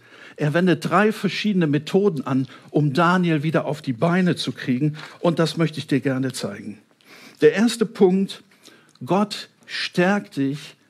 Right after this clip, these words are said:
durch Berührung. In Vers zehn steht, "Sogleich ergriff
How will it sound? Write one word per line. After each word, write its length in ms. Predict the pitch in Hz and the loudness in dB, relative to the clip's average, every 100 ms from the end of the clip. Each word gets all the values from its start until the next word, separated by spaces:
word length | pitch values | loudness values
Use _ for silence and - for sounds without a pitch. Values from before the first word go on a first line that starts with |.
| _ | _
durch 540 | 107 151 170 170 - 139 - | -2 0 2 -2 -8 -6 0
Berührung. 720 | 147 127 135 175 120 104 104 - _ _ _ _ _ _ _ _ _ _ - - - - | 2 2 0 0 -2 -8 -12 -20 _ _ _ _ _ _ _ _ _ _ -20 -20 -20 -8
In 160 | - 196 | 0 2
Vers 300 | 185 165 - | 4 2 2
zehn 240 | 214 233 | 4 4
steht, 360 | 226 - 160 175 | 2 2 2 2
"Sogleich 640 | - 135 156 214 254 233 208 | 0 2 4 4 4 0 -4
ergriff 640 | 160 147 165 240 - | -4 0 4 4 2